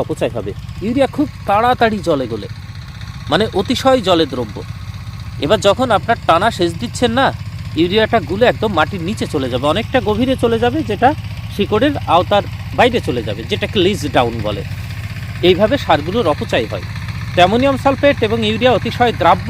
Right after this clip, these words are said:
হওয়ার কারণে প্রথমে দিতে নেই। এইরকম ভেজা মাটিতে আপনি যখন দেবেন, শিকড় বাইরে বেরিয়ে আসবে, তবে খুব সুন্দরভাবে গাছগুলো গ্রহণ করবে সার, আর হান্ড্রেড পার্সেন্ট আপনার কিন্তু কাজ পাবেন।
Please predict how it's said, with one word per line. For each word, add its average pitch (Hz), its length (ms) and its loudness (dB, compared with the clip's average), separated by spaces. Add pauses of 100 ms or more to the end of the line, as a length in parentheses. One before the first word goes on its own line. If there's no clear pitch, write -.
হওয়ার 220 260 4
কারণে 185 280 2 (180)
প্রথমে 196 300 -2 (100)
দিতে 196 220 -2
নেই। 113 120 -6 (500)
এইরকম 202 260 6
ভেজা 190 300 4
মাটিতে 226 340 0
আপনি 233 220 -6
যখন 208 200 -2 (100)
দেবেন, 233 200 4 (480)
শিকড় 214 400 4
বাইরে 190 200 6 (100)
বেরিয়ে 233 280 4
আসবে, 247 200 0 (120)
তবে 247 180 -2 (360)
খুব 247 120 0 (100)
সুন্দরভাবে 214 580 2
গাছগুলো 165 400 2
গ্রহণ 151 300 -2
করবে 208 260 0
সার, 262 160 0 (100)
আর 151 60 2 (140)
হান্ড্রেড 151 380 0
পার্সেন্ট - 360 -2
আপনার 120 240 -2
কিন্তু 117 240 -6
কাজ 107 120 4 (100)
পাবেন। 104 200 -6